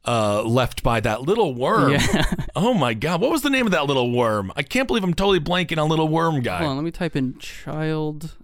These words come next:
Speaker 2: <laughs> What was he, like, a child <laughs> molester?
Speaker 1: No, he was, no, not Roy Moore.
Speaker 2: Oh wait, was that not the same?
Speaker 1: No, I'm thinking of, uh,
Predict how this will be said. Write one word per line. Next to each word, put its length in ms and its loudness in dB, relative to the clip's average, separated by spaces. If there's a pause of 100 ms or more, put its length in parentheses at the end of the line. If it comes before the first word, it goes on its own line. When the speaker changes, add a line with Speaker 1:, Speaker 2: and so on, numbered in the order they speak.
(160)
Speaker 2:
<laughs> 60 0 (1300)
What 120 -10
was 80 -6
he, 60 -2
like, 120 -2
a 80 -4
child 380 0
<laughs> 0 -
molester? 840 0
Speaker 1:
No, 300 2
he 80 2
was, 200 -4
no, 200 2
not 180 0
Roy 240 2
Moore. 480 0
Speaker 2:
Oh 160 2
wait, 160 2
was 120 2
that 140 0
not 200 -2
the 40 -2
same? 420 0
Speaker 1:
No, 420 2
I'm 180 0
thinking 400 -2
of, 260 0
uh, 540 2